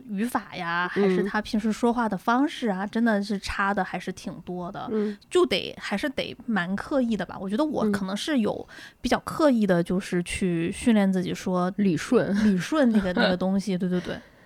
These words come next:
Speaker 2: 嗯，呃，这说啥来的？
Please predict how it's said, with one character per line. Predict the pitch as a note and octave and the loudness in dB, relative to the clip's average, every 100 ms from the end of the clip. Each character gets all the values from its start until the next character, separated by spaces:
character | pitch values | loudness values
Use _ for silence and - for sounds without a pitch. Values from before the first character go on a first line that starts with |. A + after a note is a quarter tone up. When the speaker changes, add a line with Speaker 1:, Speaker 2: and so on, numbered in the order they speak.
| - - | -20 -4
Speaker 2:
嗯， | F3+ F3 F3 - - - | -2 -2 -6 -16 -20 -4
呃， | A#3+ A#3 A3 A3 G#3+ | 2 4 4 2 0
这 | - D4+ - | -2 -2 -2
说 | - D#4+ | 0 0
啥 | B3 E3 | 2 2
来 | B3+ B3 | 4 4
的？ | G#3 | 2